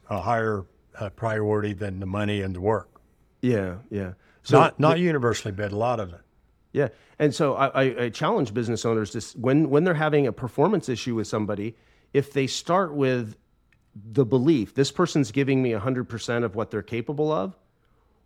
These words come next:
Speaker 2: or they have a valid reason for not doing so. So it's either a training issue, or, like, they're just not capable of it, or there's something going on where they're letting themselves off the hook,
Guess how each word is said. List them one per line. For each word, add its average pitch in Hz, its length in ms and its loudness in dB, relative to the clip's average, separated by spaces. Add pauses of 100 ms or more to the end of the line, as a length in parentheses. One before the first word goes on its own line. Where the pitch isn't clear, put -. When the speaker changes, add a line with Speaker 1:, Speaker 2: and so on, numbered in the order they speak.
Speaker 2:
or 147 220 8
they 143 180 2
have 131 240 -2
a 123 60 -6
valid 113 320 -2
reason 107 320 -6
for 101 140 -6
not 104 140 -6
doing 95 180 -6
so. 80 260 -12 (420)
So 123 280 -2
it's - 260 -8
either 185 360 2
a 139 40 2
training 127 480 -2
issue, 87 500 -10 (360)
or, 151 600 2
like, 120 380 -4 (160)
they're 120 200 -2
just 117 200 -4
not 110 160 -4
capable 139 420 -4
of 101 120 -4
it, - 80 -10 (160)
or 190 240 6
there's 160 220 0
something 180 460 0
going 131 320 2
on 120 420 2
where 117 180 0
they're 120 240 0 (100)
letting 127 380 2
themselves 104 500 -2
off 95 240 -6
the 90 80 -10
hook, - 340 -14